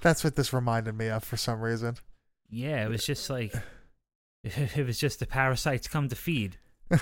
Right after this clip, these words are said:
Speaker 2: That's what was going on here. I don't know why it had to be breasts, but
Speaker 1: Well,
Speaker 2: hey.
Speaker 1: did this outdo, uh, what's it called?
Speaker 2: Total
Speaker 1: Total
Speaker 2: Re-
Speaker 1: Recall?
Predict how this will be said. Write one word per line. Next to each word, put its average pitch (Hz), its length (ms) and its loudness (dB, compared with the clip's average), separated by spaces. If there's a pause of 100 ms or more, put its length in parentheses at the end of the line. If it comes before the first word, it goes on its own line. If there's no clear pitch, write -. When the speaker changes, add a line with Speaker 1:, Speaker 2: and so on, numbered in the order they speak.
Speaker 2:
That's 196 260 10
what 180 200 12
was 160 220 8
going 160 280 6
on 147 200 4
here. 135 400 4
I 135 120 0
don't 147 120 4
know 143 100 8
why 139 120 8
it 131 40 6
had 131 200 4
to 113 60 -8
be 120 280 2
breasts, 135 680 2
but 113 320 -2 (1000)
Speaker 1:
Well, 180 200 12
Speaker 2:
hey. 117 260 4
Speaker 1:
did 180 180 6
this 190 200 6
outdo, 180 480 10
uh, 165 180 12
what's 165 220 6
it 190 100 0
called? 202 400 8 (800)
Speaker 2:
Total 180 200 10
Speaker 1:
Total 185 120 12
Speaker 2:
Re- 180 80 10
Speaker 1:
Recall? 190 400 10